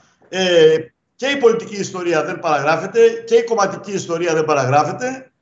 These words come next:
και πρέπει να συζητάμε και με ανθρώπους που, ε, διαδραμάτισαν ρόλο στο παρελθόν και μάλιστα νευραλγικό, όπως αυτό του, αυτός, αυτόν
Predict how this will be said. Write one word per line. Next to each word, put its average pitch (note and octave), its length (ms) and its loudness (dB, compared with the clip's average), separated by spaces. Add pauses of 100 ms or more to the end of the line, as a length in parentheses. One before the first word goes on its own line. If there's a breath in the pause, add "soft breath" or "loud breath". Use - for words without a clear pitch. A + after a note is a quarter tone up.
(240)
και B3+ 380 2
πρέπει B3 260 -4
να B3+ 140 -2 (440)
συζητάμε B3 560 0
και F#3+ 120 -4
με F3 80 -2
ανθρώπους A3+ 400 -2
που, A3 380 -8
ε, F3 300 -2
διαδραμάτισαν F3 800 2
ρόλο F#3+ 260 0
στο F3 120 -8
παρελθόν D3 600 -2
και F3 100 -6
μάλιστα F#3+ 400 -2
νευραλγικό, D3+ 840 0 (280 loud breath)
όπως A#3 260 2
αυτό G3 300 0
του, E3 180 -10
αυτός, E3 600 -4
αυτόν D#3+ 600 0